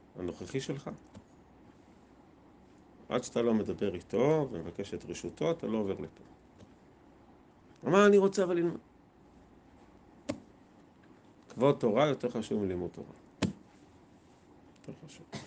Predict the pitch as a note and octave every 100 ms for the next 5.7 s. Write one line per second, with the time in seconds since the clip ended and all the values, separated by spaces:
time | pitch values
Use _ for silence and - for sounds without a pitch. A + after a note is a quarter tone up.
0 | C#3+ - - - G2 A2 - F2 A2+ F3+
1 | G#3+ A3 - - - - - - - -
2 | - - F2+ F#2+ F#2 F2+ F#2+ F#2 F#2 F#2
3 | F#2+ F#2 F2+ - F2+ A2 G#2+ G2+ G2+ G2
4 | - - G#2+ G#2 G2+ F#2+ - - - -
5 | - - - A#2+ C#3+ - D#3